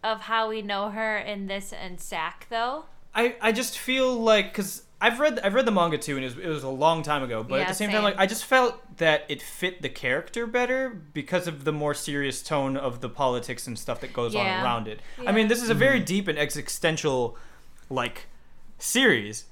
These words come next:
Speaker 2: There's a lot of, like, philosophical questions that come up from this series, and I feel
Speaker 1: Especially
Speaker 2: like
Speaker 1: the movie.
Speaker 2: I feel like the character should reflect that a little bit more, and that's
Speaker 3: The movies
Speaker 2: why
Speaker 3: are like, the movies a whole bunch of, like, about, like, self-awareness
Speaker 2: Oh,
Speaker 3: and, like,
Speaker 2: God, yeah.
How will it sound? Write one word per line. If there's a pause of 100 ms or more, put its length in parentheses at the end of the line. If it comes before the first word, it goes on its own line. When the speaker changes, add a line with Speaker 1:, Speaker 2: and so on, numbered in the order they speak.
(120)
Speaker 2:
There's
a
lot
of,
like, (240)
philosophical
questions
that
come
up
from
this
series,
and
I
feel
Speaker 1:
Especially
Speaker 2:
like
Speaker 1:
the
movie.
Speaker 2:
I
feel
like
the
character
should
reflect
that
a
little
bit
more,
and
that's
Speaker 3:
The
movies
Speaker 2:
why
Speaker 3:
are
like,
the
movies
a
whole
bunch
of,
like,
about,
like,
self-awareness
Speaker 2:
Oh,
Speaker 3:
and,
like,
Speaker 2:
God,
yeah.